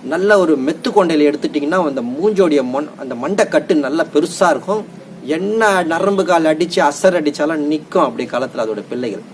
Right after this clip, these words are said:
So இந்த மாதிரி அம்சத்துல தேர்ந்தெடுங்க, கும்சா பார்த்தா விட்றாதீங்க.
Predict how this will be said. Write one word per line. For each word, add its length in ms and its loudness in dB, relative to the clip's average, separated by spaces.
So 100 0
இந்த 200 -4
மாதிரி 240 -2
அம்சத்துல 480 -4
தேர்ந்தெடுங்க, 600 -2
கும்சா 460 -2
பார்த்தா 240 -4
விட்றாதீங்க. 600 -2